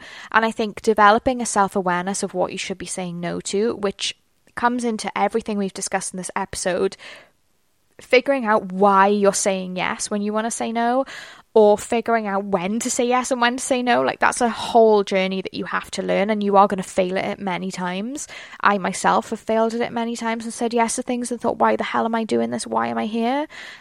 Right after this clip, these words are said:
Um, but you have to refine it, and as you're refining it, you can say no to things, and you can save yourself so much time, so much energy, and you can stop people pleasing. Um, when you're a freelancer, the urge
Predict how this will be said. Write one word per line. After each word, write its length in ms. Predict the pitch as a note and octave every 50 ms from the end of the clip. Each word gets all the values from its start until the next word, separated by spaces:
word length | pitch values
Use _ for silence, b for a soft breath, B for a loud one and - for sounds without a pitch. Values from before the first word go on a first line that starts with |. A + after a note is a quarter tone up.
| B B
Um, 540 | A3 A3+ A3 G#3+ G#3 G#3 G#3 G#3 G#3 F#3+ - - _ _ _ -
but 120 | A#3+ A#3
you 80 | A#3 G#3+
have 200 | B3 B3 B3 -
to 120 | - D4
refine 540 | B3 A#3 G#3+ - - - G3 G3 G3 G3 G3+
it, 240 | A3 B3 C4+ - - - -
and 180 | G#3+ G#3+ G#3 -
as 260 | - A3 A3 A3 - -
you're 140 | B3 A#3
refining 480 | A3 G#3 - - G#3 G3+ G#3 G#3 G#3 G3
it, 240 | F3+ F3+ F#3+ - -
you 100 | F#3+ G3
can 160 | - G#3+ G3+
say 260 | - - A#3 A3+ A3
no 200 | G3+ G3+ G3+ G3
to 100 | G3 -
things, 400 | G#3 - G3 F3+ F3+ F#3 G3 -
and 160 | - - F#3+
you 80 | F#3+ F#3+
can 220 | - - G3+ F#3+
save 400 | - - - G3+ G3 G3 G3 -
yourself 480 | A3 G#3 - - F#3+ F#3 - - - - - B B B B B
so 240 | B - - A3 A3
much 240 | A3 B3+ C4 - -
time, 300 | - - - F#3 F3+ F#3
so 200 | - - - G3+
much 220 | G3 A3 G#3+ - -
energy, 460 | - F3+ F3+ F3+ F3+ - F#3 F3+ F3
and 140 | - - F#3+
you 80 | F#3+ F#3+
can 240 | - - G3+ F#3+ -
stop 500 | - - - - G3+ F3+ - _ - - - b b b b _
people 460 | - - - G3 - _ - F#3 F3
pleasing. 720 | - - F3+ E3+ E3 - - - - - - - G3+ G3+ G#3+ - B B B B B B B B -
Um, 400 | G#3 G3+ G3 F#3+ G3 G3 G3 F#3+ -
when 220 | G#3 A3 G#3+ A3
you're 160 | A#3+ B3+ B3+
a 40 | B3
freelancer, 1000 | - - G#3+ G3+ G3+ G3 F#3+ F3+ - - - - - - F2+ - - - G3 F#3+ _ _ _
the 420 | - G3 F#3+ F#3 F#3 F#3+ F#3 F#3 - _ _ _ _ _ _ _ _ _ _ _ _ _ _ _ - - - - _ -
urge 360 | A3 G#3 G#3 G#3+ B3 A#3+ -